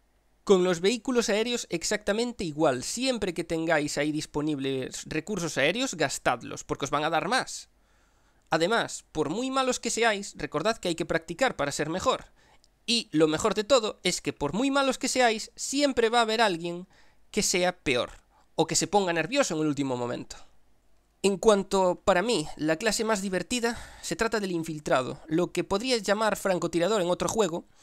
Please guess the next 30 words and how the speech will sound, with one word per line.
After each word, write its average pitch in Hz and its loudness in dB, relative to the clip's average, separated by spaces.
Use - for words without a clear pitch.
Aquí 220 0
se - -2
puede 226 2
hacer 254 -2
invisible, 190 -4
puede 226 0
piratear 196 2
las 202 0
consolas 170 0
enemigas 165 0
para 139 0
que 143 -10
las 131 -4
utilicen 190 -4
los 185 -2
aliados, 165 0
puede 190 0
colocar 156 2
minas, 175 -2
puede 196 0
utilizar 196 -2
fusiles 190 -4
de 185 -4
francotirador, 165 2
fusiles 185 -4
de 175 -2
medio 175 0
alcance 180 0
y 233 -6
subfusiles, 190 -4